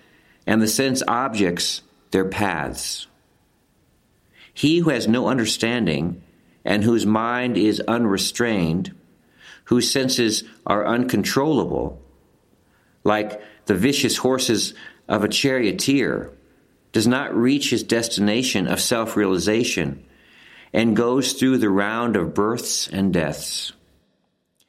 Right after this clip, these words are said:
He who has understanding and whose mind is restrained, his senses being under control, like the good horse of a charioteer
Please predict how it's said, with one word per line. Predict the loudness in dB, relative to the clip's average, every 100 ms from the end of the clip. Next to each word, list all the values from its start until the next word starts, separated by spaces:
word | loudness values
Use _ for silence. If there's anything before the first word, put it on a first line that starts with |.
| _ _ _
He | 2 4 4
who | 4 4
has | 2 0 0
understanding | 2 2 0 -2 0 0 0 -4 -10 -20 _ _ _ _ _ _ -2
and | 2
whose | 2 2
mind | 2 2 -2 0
is | 2 2 2 0
restrained, | 0 0 -2 0 0 -2 -4 -8 -18 _ _ _ _ _ -20 -20 -20 -2
his | 0 2
senses | 0 2 0 2
being | 0 0 0
under | 0 0
control, | 0 -2 0 0 0 0 -2 -8 -18 -10 -2
like | -2 0
the | -2
good | 2 2 2
horse | 0 0 0 -2
of | -2 -2
a |
charioteer | 0 0 0 0 -2 -2 0 -2 -4